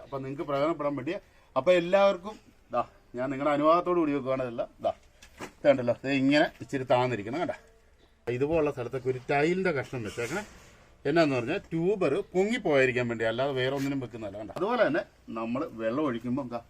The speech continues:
ഇതുപോലൊരു താമരയിലയോ ഒരു ടൈൽ കഷ്ണമോ വെച്ചേക്കണം. ഇത് കുത്തി വീഴാതിരിക്കാൻ വേണ്ടിയാണ്. കാരണം കുത്തി ഒഴിച്ചു കഴിഞ്ഞാൽ വരുന്നത്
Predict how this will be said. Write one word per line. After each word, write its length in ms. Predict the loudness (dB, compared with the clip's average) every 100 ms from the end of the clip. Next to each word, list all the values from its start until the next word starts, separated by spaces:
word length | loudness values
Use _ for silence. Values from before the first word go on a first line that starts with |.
| -18
ഇതുപോലൊരു 340 | -12 -8 -8 -6 -6
താമരയിലയോ 580 | -6 -6 -6 -6 -8 -10 -18 _
ഒരു 100 | -14 -8
ടൈൽ 220 | -8 -6 -6
കഷ്ണമോ 260 | -6 -6 -8
വെച്ചേക്കണം. 400 | -8 -10 -8 -10 -14 -20 _ -10
ഇത് 80 | -10 -8
കുത്തി 260 | -6 -2 2
വീഴാതിരിക്കാൻ 460 | 2 2 0 0 -2
വേണ്ടിയാണ്. 260 | -4 -6 -4 -2
കാരണം 200 | -2 -4 _ _ _ -8
കുത്തി 200 | -4 0 0
ഒഴിച്ചു 200 | 0 -2
കഴിഞ്ഞാൽ 240 | 0 0 0
വരുന്നത് 280 | 0 -2